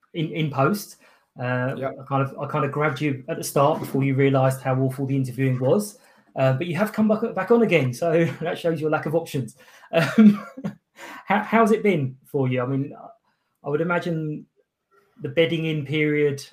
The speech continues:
Speaker 1: was, yeah, you've had a week now. Get, get on with the job. How, how, how has it been for you?
Speaker 2: Yeah, it's been, it's been, it's been fantastic.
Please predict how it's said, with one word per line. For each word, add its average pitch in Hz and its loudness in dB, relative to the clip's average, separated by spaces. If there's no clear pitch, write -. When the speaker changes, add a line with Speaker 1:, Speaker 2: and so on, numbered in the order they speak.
Speaker 1:
was, 160 -4
yeah, 143 0
you've 135 -2
had 139 -4
a - -4
week 135 -4
now. 127 -4
Get, 131 -12
get 185 -6
on 143 -4
with 135 0
the 131 -4
job. 123 -2
How, 131 -10
how, 147 -10
how 156 -4
has 143 -8
it 151 -8
been 139 -4
for 113 -12
you? 107 -14
Speaker 2:
Yeah, 180 6
it's - 0
been, 170 -4
it's 143 -8
been, 151 -6
it's 131 -8
been 147 -8
fantastic. 131 -8